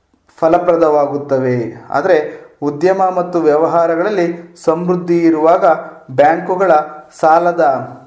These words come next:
ಹಣದ ಚಲಾವಣೆಯ ವೇಗವು ಅಧಿಕವಾಗಿರೋದ್ರಿಂದ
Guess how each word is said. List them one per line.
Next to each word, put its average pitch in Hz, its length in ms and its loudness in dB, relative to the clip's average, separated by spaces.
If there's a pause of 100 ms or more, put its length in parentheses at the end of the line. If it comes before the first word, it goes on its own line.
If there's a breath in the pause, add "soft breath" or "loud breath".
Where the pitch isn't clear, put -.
ಹಣದ 170 340 2
ಚಲಾವಣೆಯ 151 680 0
ವೇಗವು 151 500 0 (280 loud breath)
ಅಧಿಕವಾಗಿರೋದ್ರಿಂದ 160 1040 2